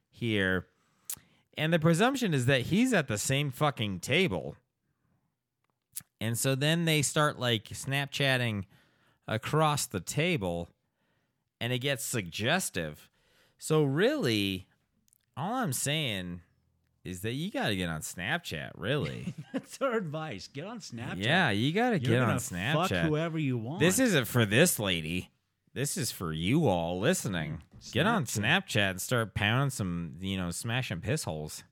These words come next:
Speaker 2: Yeah. Apparently you could do it to whoever you want,
Speaker 1: Yeah, even
Speaker 2: wherever
Speaker 1: your
Speaker 2: you're at.
Speaker 1: first cousin. Fuck.
Speaker 2: You know what? If you thought your family reunion was kinda boring,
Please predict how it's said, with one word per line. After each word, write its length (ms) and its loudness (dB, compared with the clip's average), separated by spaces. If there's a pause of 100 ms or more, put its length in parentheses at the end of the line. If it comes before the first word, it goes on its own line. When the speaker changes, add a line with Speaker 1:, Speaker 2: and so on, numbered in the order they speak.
(160)
Speaker 2:
Yeah. 320 -14 (420)
Apparently 420 -10
you 60 -6
could 200 -8
do 100 -4
it 100 -8
to 160 -8
whoever 320 -6
you 200 -6
want, 260 -6
Speaker 1:
Yeah, 200 4
even 120 4
Speaker 2:
wherever 160 4
Speaker 1:
your 40 2
Speaker 2:
you're 120 4
at. 60 -4
Speaker 1:
first 300 4
cousin. 400 2
Fuck. 360 -4
Speaker 2:
You 80 -8
know 60 -8
what? 180 -6
If 80 -12
you 140 -2
thought 300 -2
your 140 -2
family 460 -2
reunion 540 0
was 100 -2
kinda 260 -4
boring, 520 -4